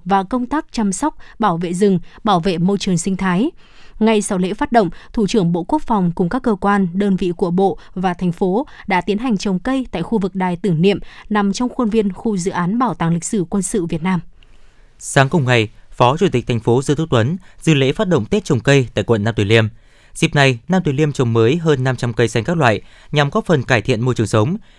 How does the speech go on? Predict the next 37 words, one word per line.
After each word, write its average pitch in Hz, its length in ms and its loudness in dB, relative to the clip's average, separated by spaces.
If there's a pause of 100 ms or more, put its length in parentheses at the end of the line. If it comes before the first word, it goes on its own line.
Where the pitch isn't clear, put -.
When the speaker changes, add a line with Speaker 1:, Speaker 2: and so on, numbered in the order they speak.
Speaker 2:
hiện 165 160 4
thực 156 140 0
hóa 135 260 2
chỉ 147 140 0
tiêu 127 200 2
trồng 110 200 -2
mới 110 200 2
từ 143 160 2
hai 151 180 -2
trăm 156 160 0
nghìn 117 200 2 (280)
đến 135 200 6
hai 165 180 0
trăm 143 160 -6
năm 131 120 -2
mươi 123 80 -2
nghìn 113 200 0
cây 117 200 0
bóng 107 200 0
mát, 185 180 2 (300)
cây 185 140 4
lấy 156 120 4
gỗ 139 320 2
trên 147 240 0
những 135 160 -2
tuyến 139 180 0
đường 135 160 0
giao 113 120 -2
thông 113 160 -4
đô 110 120 2
thị 110 320 0
của 113 140 0
thành 101 120 0
phố. 110 320 0 (640)
Bên 180 120 4
cạnh 156 100 0
đó, 131 300 4